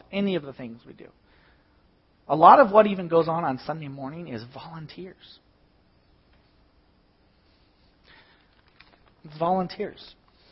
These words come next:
A lot of the growth groups, we have small groups, we call them growth groups right now. We have these small groups that take place throughout the week, throughout the year, that, that are just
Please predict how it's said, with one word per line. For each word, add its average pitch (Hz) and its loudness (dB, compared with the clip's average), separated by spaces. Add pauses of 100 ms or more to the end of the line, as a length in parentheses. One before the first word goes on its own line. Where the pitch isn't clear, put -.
(400)
A 165 -2
lot 190 6
of 202 2
the 175 -4 (840)
growth 180 8
groups, 139 -8
we 180 6
have 196 8
small 170 6
groups, 131 -14
we - -20
call 147 -8
them 131 -8
growth 120 -4
groups - -18
right 104 -16
now. 127 -12
We 170 -4
have 214 2
these 214 -6 (200)
small 202 0
groups 165 -10
that - -6
take 160 -8
place 135 -6 (100)
throughout 120 -8
the 127 -14
week, 131 -10
throughout 123 0
the 123 -16
year, 113 -12 (460)
that, 131 8
that 147 6
are 147 4
just 160 -4